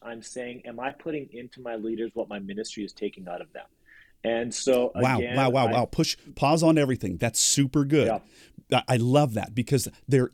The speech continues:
Speaker 2: is a cost to participating.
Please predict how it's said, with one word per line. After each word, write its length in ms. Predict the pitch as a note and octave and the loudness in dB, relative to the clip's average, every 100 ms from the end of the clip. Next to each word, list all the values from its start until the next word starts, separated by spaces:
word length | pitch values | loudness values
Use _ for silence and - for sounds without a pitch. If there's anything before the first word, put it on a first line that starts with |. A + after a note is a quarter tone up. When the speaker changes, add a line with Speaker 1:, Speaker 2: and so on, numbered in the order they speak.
| - | 4
Speaker 2:
is 360 | E3 E3+ E3 - | 6 6 2 0
a 140 | C3 B2+ | -2 -2
cost 680 | - - D3+ A2+ - - - - _ _ _ _ _ | -6 -4 -4 -2 -4 -4 -10 -20 _ _ _ _ _
to 140 | - C#3 | -2 -2
participating. 840 | - G#2+ - C3 - - G2 - | 0 -2 0 0 0 -2 -6 -8